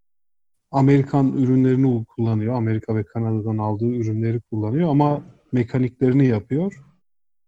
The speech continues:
Ee, onun dışında herhalde Türkiye bölgesinde tek üretici bu Orta Doğu'da.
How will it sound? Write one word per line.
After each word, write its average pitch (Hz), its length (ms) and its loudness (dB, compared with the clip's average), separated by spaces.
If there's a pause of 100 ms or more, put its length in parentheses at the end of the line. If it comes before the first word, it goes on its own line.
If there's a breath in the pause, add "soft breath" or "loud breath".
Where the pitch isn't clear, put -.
(1200)
Ee, 147 40 -10 (640)
onun 160 340 4
dışında 156 600 0 (1400)
herhalde 139 480 4
Türkiye 143 880 0
bölgesinde 139 640 4
tek - 360 -4
üretici 117 640 -2 (380)
bu 113 240 -4
Orta 110 300 -4
Doğu'da. 110 480 -4